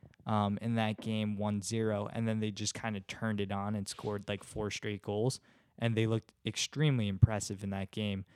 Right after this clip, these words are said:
But the Man City game, they looked a little bit more stagnant. They're coming up against a better team. Um, honestly, talent-wise, they're probably more talented all over the pitch,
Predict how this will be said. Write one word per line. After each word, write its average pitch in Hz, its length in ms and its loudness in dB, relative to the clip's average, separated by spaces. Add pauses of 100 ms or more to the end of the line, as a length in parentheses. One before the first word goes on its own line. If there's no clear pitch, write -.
(240)
But 127 160 4
the 127 60 0
Man 131 260 2
City 143 280 2
game, 143 260 -2
they 127 140 4
looked 117 260 2
a - 20 0
little 120 200 4
bit 120 140 -2
more 113 180 -4
stagnant. 110 640 -4
They're 110 180 2
coming 123 360 -2
up 113 160 0
against 110 500 -4 (120)
a 113 80 -2
better 101 560 -4
team. 110 440 -6 (600)
Um, 101 560 0 (360)
honestly, 123 460 0
talent-wise, 160 800 -2
they're 113 160 -2 (320)
probably 143 520 2
more 104 260 0
talented 104 720 -2
all 104 320 0
over 101 240 -2
the 95 80 -4
pitch, - 520 0